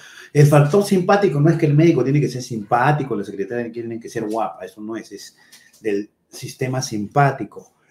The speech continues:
El paciente usualmente el hacer el examen lo pone ansioso y eso va a hacer que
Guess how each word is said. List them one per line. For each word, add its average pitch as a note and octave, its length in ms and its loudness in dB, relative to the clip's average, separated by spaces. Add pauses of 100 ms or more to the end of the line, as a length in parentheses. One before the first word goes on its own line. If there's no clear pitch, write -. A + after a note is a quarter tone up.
(220)
El G#2+ 160 -10
paciente D3 600 0
usualmente C3+ 1120 -4
el G2+ 200 -16
hacer C#3 320 -4
el B2 100 -2
examen B2 380 -8
lo A2 120 -8
pone B2 260 -10
ansioso G#2+ 520 -12
y G2+ 120 -14
eso B2 180 -10
va B2+ 60 -4
a - 20 -4
hacer B2 320 -10
que A#2+ 400 -12